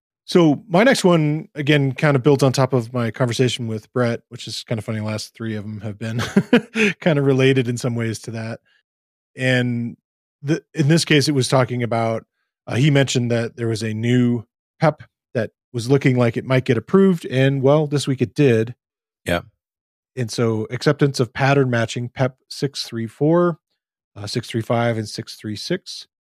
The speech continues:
Speaker 1: So they've been accepted as, as of, uh, February eighth. Collectively, this is called pattern matching. If you've worked in another language where they've had case sort of switch statements, it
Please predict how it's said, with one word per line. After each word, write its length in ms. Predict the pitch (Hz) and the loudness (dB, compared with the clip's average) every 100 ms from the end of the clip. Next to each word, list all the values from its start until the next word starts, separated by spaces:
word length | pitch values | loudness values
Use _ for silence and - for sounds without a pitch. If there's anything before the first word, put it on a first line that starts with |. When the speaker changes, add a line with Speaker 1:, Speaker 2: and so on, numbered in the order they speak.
| _ _ _ _ | _ _ _ _
Speaker 1:
So 100 | 131 | 0
they've 100 | 127 | 2
been 100 | 123 | 0
accepted 420 | 110 135 - 131 | 0 0 2 2
as, 220 | 117 101 - | 2 -2 -8
as 240 | 120 127 120 | -4 0 0
of, 240 | 117 104 | -2 -4
uh, 260 | 107 101 98 | -8 -8 -8
February 500 | 123 113 110 110 101 | -6 -4 -2 -2 -4
eighth. 400 | 110 117 - - _ _ _ _ - | -6 -6 -10 -20 _ _ _ _ -2
Collectively, 600 | 156 180 180 180 151 147 | 4 4 6 4 6 6
this 200 | 135 - | 4 2
is 120 | 123 | 0
called 240 | 131 117 | 0 0
pattern 500 | - 151 151 143 120 | 0 2 4 4 2
matching. 540 | 117 110 - 131 139 175 _ _ _ _ _ _ _ - | 0 -2 -2 -2 -2 -8 _ _ _ _ _ _ _ 0
If 200 | 156 151 | 0 2
you've 180 | 151 151 | 2 4
worked 200 | 170 160 | 4 4
in 100 | 143 | 4
another 200 | 139 131 | 4 6
language 480 | 131 131 120 - | 4 4 2 -2
where 400 | 135 135 127 120 | -4 0 2 0
they've 480 | 113 120 120 120 110 | 0 -2 0 -2 -4
had 480 | - 123 117 113 107 - _ - | -6 -4 -4 -4 -8 -18 _ -2
case 460 | 151 160 - - - _ _ _ | 2 2 0 -10 -16 _ _ _
sort 200 | - 123 | -4 -2
of 80 | 107 | -2
switch 280 | - 143 - | -2 -4 -2
statements, 560 | - 147 156 165 - - | -2 -2 -2 -4 -6 -12
it 140 | 127 | -12